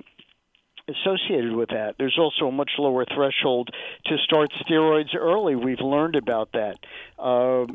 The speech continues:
you know, remdesivir, there's been a lot of, you know, pros and cons, but, uh, uh, we've sort of refined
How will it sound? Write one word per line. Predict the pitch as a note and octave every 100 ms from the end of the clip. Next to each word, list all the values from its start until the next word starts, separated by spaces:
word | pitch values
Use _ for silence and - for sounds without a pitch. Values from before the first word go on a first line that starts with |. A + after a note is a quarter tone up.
| -
you | D3
know, | C#3
remdesivir, | B2+ C3+ B2+ D3 C#3+ E3 C3 C#3 B2
there's | A#2+
been | A2+ B2+
a |
lot | B2+ B2+ B2+
of, | A#2 -
you | C#3
know, | B2 A#2
pros | - C#3+ B2+
and | C3 A#2
cons, | C3+ B2+ B2+ A#2 -
but, | A2 G#2 _ -
uh, | A#2 A2+ A2 - - -
uh, | C3 C#3+
we've | E3+ F3+ -
sort | C#4+ B3
of | D3+
refined | D3 - - D#3+ E3 E3 E3 D#3